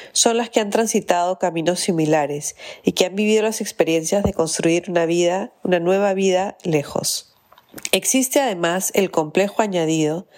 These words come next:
de que no somos las mismas personas en todos lados.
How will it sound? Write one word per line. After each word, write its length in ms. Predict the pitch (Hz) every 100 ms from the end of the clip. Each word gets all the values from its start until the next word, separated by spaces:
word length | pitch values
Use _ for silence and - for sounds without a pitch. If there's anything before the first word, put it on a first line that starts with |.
| - - -
de 120 | 190
que 120 | 196
no 180 | 190 247
somos 440 | 262 - 269 277 254
las 120 | 196
mismas 280 | 190 214 214
personas 540 | 180 - 175 185 190
en 120 | 165
todos 280 | 156 151 170
lados. 600 | 208 226 165 151 160